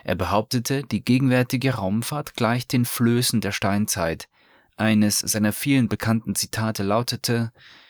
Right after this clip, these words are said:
„Für mich ist es keine Frage, dass es Außerirdische gibt. Die Frage ist nur,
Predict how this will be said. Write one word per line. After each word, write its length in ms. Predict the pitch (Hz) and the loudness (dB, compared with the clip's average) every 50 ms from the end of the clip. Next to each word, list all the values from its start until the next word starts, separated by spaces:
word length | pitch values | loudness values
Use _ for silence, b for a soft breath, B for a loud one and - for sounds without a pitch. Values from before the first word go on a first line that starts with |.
| B B | B B
„Für 160 | B - 120 | B 2 4
mich 260 | 117 139 156 - - - | 4 4 4 0 -2 -4
ist 160 | - - - | -2 -2 0
es 160 | 117 - - | 0 -2 -2
keine 260 | - - 127 123 120 | 0 0 2 2 2
Frage, 480 | 107 - 107 95 95 107 120 127 - 110 | 2 0 0 0 0 0 0 0 -2 -2
dass 160 | - 98 - | -2 -2 -2
es 140 | 98 - - | -2 -2 -2
Außerirdische 760 | - 95 110 120 - - - - 90 - 90 - - - - - | 0 0 0 0 0 -2 -2 -2 -2 -2 -2 -4 -4 -6 -8 -10
gibt. 440 | - 92 87 - - - - - B B B B B B | -8 -8 -8 -8 -10 -10 -10 -10 B B B B B B
Die 60 | - | -6
Frage 360 | - - 101 95 98 101 101 - | -4 -2 0 2 2 2 0 0
ist 220 | - - - - | 0 0 0 0
nur, 220 | 135 135 139 139 | 0 0 0 -2